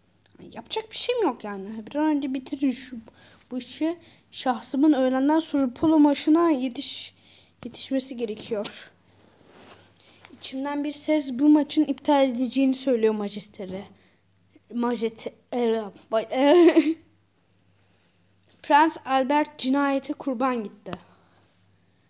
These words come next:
Aman tanrım, Albert öldü mü? Bu nasıl ölür? Ö-, öylesine tatlı bir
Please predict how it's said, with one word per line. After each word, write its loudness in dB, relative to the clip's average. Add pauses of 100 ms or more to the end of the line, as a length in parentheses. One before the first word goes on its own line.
(300)
Aman 2
tanrım, -4
Albert -2
öldü -4
mü? 4
Bu -4
nasıl -4
ölür? 0
Ö-, -8 (320)
öylesine -2
tatlı -4
bir -4